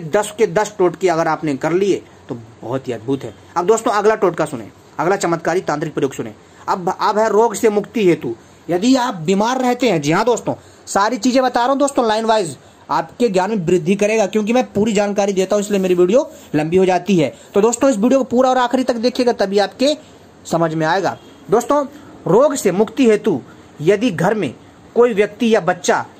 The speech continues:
रोग, रोगी है, यानी रोग से ग्रसित है और काफी दवाइयां लेने के बाद भी सही नहीं हो रहा है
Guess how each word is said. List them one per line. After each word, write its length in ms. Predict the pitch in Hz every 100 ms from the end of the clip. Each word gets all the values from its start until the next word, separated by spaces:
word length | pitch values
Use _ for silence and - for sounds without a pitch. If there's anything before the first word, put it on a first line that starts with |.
| - - -
रोग, 340 | 143 220 196 156 - -
रोगी 500 | 156 175 214 190 247
है, 180 | 185 113 - - -
यानी 200 | 185 233
रोग 280 | 185 233 233
से 220 | - 135 - -
ग्रसित 460 | 147 226 247 -
है 160 | 156 113 - - - - -
और 200 | 170 240 -
काफी 260 | 196 190 240
दवाइयां 420 | 190 202 214 226
लेने 220 | 214 220
के 100 | 208 208
बाद 260 | 185 208
भी 160 | 185 214
सही 280 | - 208 233
नहीं 200 | 247 277
हो 140 | 254
रहा 220 | 214 156
है 160 | 131